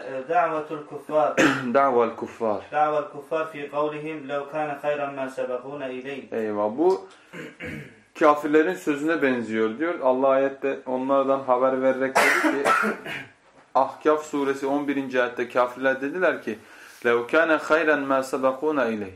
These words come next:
Speaker 2: Eğer hayır olsaydı bizi geçemezlerdi dediler.
Speaker 1: وقوله تعالى أهؤلاء من الله عليهم من بيننا.
Speaker 2: Şu söze de benziyor. En'am suresi elli üçüncü ayet. Bunlar mı Allah'ın aramızdan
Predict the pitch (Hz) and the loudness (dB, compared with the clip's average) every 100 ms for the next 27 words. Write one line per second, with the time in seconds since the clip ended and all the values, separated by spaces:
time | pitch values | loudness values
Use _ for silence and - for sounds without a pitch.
0 | - 131 143 - 139 143 143 143 160 147 | -2 2 2 0 0 2 0 0 -2 -2
1 | 139 135 135 135 139 135 120 113 107 104 | -6 -4 -4 -4 -2 -2 0 -2 -2 -6
2 | 101 95 95 90 _ _ _ _ _ _ | -10 -12 -14 -16 _ _ _ _ _ _
3 | _ _ _ _ _ _ _ _ _ 135 | _ _ _ _ _ _ _ _ _ -8
4 | 143 170 185 170 165 156 147 156 160 160 | -2 0 0 0 -4 -2 -2 0 0 2
5 | 156 151 156 156 156 175 160 151 156 165 | 2 2 4 2 2 -2 -2 -4 -4 -4
6 | 156 147 170 170 151 143 147 156 143 139 | -4 -2 -2 -2 -2 -2 -2 -4 -4 -10
7 | 135 127 123 123 143 147 156 - - _ | -10 -6 -6 -6 -8 -6 -6 -10 -20 _
8 | - _ _ _ _ _ _ _ _ _ | -20 _ _ _ _ _ _ _ _ _
9 | _ _ - - 135 127 143 151 156 135 | _ _ -20 -12 -6 -2 0 2 4 2
10 | 123 117 117 117 117 127 131 - 127 123 | 0 0 0 0 0 0 0 -4 -4 -4
11 | 123 123 123 - 123 131 120 131 156 - | -6 -6 -8 -8 -4 0 2 2 0 -4
12 | - - - _ _ - 113 131 165 190 | -20 -20 -20 _ _ -8 -4 2 4 4
13 | 175 147 139 131 131 123 123 123 117 123 | 4 2 2 2 4 4 4 0 -2 0
14 | 117 | 0